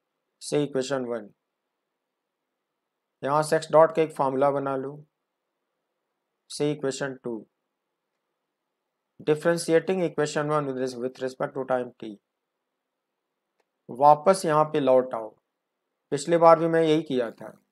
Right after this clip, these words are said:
टेक्निक एक ही जैसी है। यहाँ पे वापस लौट चलो और बोथ साइड को फिर से डिफरेंशिएट करो।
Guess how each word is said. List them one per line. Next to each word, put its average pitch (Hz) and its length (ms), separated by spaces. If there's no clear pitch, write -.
टेक्निक 170 360
एक 170 140
ही 175 100
जैसी 123 360
है। 104 140
यहाँ 160 260
पे 185 120
वापस 147 460
लौट 139 260
चलो 127 320
और 127 180
बोथ 160 220
साइड 147 300
को 156 140
फिर 143 180
से 139 200
डिफरेंशिएट 127 720
करो। 107 300